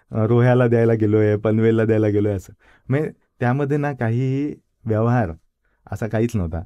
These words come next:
अ, म्हणजे आजच्या भाषेत जर का म्हणजे काही प्लॅनिंग म्हणूया आपण, काहीच नाही. आणि चालू ठेवलेलं ते गणित, काहीतरी करून विकायचं असं. पण लक्षात येत होतं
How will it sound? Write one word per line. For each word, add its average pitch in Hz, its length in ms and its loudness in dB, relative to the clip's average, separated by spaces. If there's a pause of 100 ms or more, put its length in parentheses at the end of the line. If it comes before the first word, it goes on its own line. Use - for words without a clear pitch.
(280)
अ, 90 460 -6
म्हणजे 90 180 -8
आजच्या 92 440 -8
भाषेत 92 260 -8
जर 90 180 -6
का 87 420 -10
म्हणजे 82 180 -14
काही 85 180 -10
प्लॅनिंग 87 560 -4
म्हणूया 87 320 -8
आपण, 104 240 -12
काहीच 87 280 -10
नाही. 82 120 -20 (520)
आणि 110 200 -4 (140)
चालू 190 280 -2
ठेवलेलं 95 460 -4 (320)
ते 92 80 -4
गणित, 90 260 -6 (560)
काहीतरी 98 400 -6
करून 110 360 -4 (160)
विकायचं 104 420 -6 (160)
असं. - 200 -18 (840)
पण 135 160 -4 (200)
लक्षात 147 320 -4
येत 165 120 -4
होतं 160 160 -6